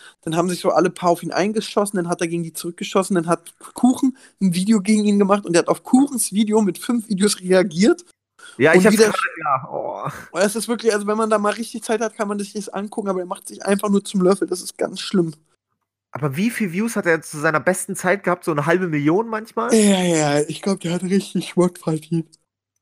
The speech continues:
Speaker 2: Ich find das richtig krass, wie man so ab-, wie man so abstürzen kann, ne?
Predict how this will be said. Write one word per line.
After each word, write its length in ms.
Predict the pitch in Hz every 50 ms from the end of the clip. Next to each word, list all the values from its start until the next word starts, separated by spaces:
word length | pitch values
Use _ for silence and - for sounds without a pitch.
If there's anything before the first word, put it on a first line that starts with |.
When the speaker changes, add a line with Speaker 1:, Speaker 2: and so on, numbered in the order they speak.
| _ _ _
Speaker 2:
Ich 120 | - 120
find 100 | 139 131
das 160 | 139 123 131
richtig 300 | 127 165 - - 156 -
krass, 240 | - - 165 - -
wie 20 |
man 120 | 147 131 123
so 200 | 127 175 - -
ab-, 160 | - - - - _
wie 200 | 131 123 - 135
man 120 | 139 131
so 380 | 127 127 160 208 202 - - -
abstürzen 640 | 123 131 - - - - 143 123 120 - - 123 -
kann, 220 | - 120 110 107
ne? 160 | 113 131 147